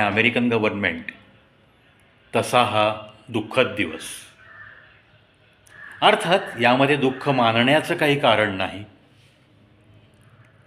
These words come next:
कारण एखाद्या व्यक्तीला कुठेतरी जाण्यापासून बंदी केली तरच तो दुसरा मार्ग हुडकतो, हे साधं गणित आहे.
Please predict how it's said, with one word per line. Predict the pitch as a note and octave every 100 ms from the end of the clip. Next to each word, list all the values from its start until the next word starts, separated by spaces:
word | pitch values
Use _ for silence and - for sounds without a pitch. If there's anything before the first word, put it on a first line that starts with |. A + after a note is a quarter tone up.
| _ -
कारण | B2+ C#3 A#2+ D3 - - - _ _ _ _ _ _ -
एखाद्या | A#2+ A#2+ D#3 E3 G3
व्यक्तीला | G#3 E3+ - D3 D3 C#3+
कुठेतरी | E3+ C3 A#2 C3+ C3+ D#3 E3
जाण्यापासून | C#3+ B2+ C3+ C3 B2+ - C3 C#3
बंदी | A2+ G2+ G#2+ D#3+
केली | D3 A2+ G#2 F2+ - - _ _ _ _ _ _ _ _ - _
तरच | C3 A#2 C3+ C#3 -
तो | A#2
दुसरा | A#2 G2 A#2+ A2+
मार्ग | A#2 G#2+ G#2 G2+
हुडकतो, | G2+ G2 G#2+ - - F2+ G#2 - - - -
हे | C3+
साधं | C3 A#2+ G2+ G2 D#3 D3
गणित | G#2+ A#2 -
आहे. | F#2+